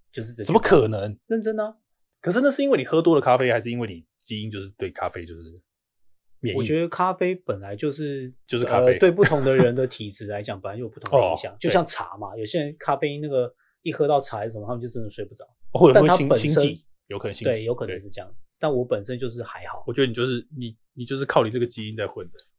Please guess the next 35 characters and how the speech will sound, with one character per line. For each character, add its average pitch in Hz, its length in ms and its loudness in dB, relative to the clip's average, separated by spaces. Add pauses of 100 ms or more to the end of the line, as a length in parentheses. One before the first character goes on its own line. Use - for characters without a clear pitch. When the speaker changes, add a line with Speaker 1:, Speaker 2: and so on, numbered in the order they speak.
(100)
Speaker 1:
对， - 80 -6
我 98 140 -6
就 117 100 -8
是 117 120 -8
靠 123 180 -6
着 104 80 -12
我 92 100 -12
的 95 100 -12
基 - 160 -14
因。 131 80 -2
Speaker 2:
厉 113 40 0
害。 - 240 6 (1500)
Speaker 1:
所 127 120 -4
以 117 40 -2
乱 120 180 6
来， 90 240 -8 (220)
都 120 100 -10
可 151 80 6
以 - 20 8
乱 117 120 0
来。 107 60 -2
Speaker 2:
乱 101 40 -8
来。 95 160 -18 (140)
啊， 123 100 -8
乱， 131 160 0 (280)
<laughs> - 400 0
真 131 100 -2
的， 113 100 -2 (220)
靠 147 140 2
着 110 60 0 (160)
攻 131 200 0
杀， 131 160 0 (280)
攻 143 160 0
杀 131 180 -2
回。 107 140 -8